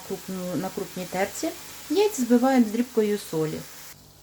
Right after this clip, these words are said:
Зливаємо яйця до сиру, друзі, дуже швидко перемішуємо. Головне, слухайте, не куштувати начинку, бо просто не буде чим, е, начинять, доведеться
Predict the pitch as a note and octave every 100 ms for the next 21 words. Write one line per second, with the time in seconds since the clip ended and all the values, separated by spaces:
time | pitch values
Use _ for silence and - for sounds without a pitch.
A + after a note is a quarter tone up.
0 | - - - - - - - G#3+ A3+ G#3
1 | G3 G3 F#3+ F#3 G#3 G3+ A#3+ - E4 E4+
2 | C#4+ D4 D4 C4 A3 A#3 G#3+ - G#3 G3
3 | - F#3 G3+ G#3+ A#3+ D#4 F4 E4 D#4 D4+
4 | D4 - - - - - - B3 C#4 E4+
5 | G4+ D4 B3+ B3 A3+ A#3 A#3+ A#3+ A#3 B3
6 | A#3+ G#3 - F3+ F3 F#3+ F#3 G#3+ C#4+ F4
7 | F#4+ C#4+ B3+ A#3+ C4 A#3+ A#3+ A#3 - A#3+
8 | A#3 A3 G#3 G#3 G#3+ G#3+ B3 G#3 E3 E3
9 | G3 G3+ G#3+ G#3+ G3+